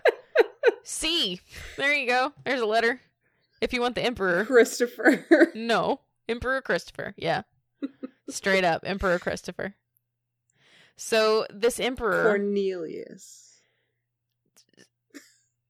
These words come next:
Speaker 1: <laughs>
Speaker 2: Just guessing. I don't know.
Speaker 1: When written about,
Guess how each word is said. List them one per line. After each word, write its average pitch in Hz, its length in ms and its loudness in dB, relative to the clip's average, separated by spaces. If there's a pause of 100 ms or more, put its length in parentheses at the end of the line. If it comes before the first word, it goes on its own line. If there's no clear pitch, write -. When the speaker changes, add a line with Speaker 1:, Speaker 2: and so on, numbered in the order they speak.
Speaker 1:
<laughs> - 220 -10 (1200)
Speaker 2:
Just 320 260 -6
guessing. 247 540 -4 (180)
I 208 60 -8
don't 311 140 -6
know. 277 380 -6 (520)
Speaker 1:
When 247 220 -2
written 247 220 -4
about, 190 360 0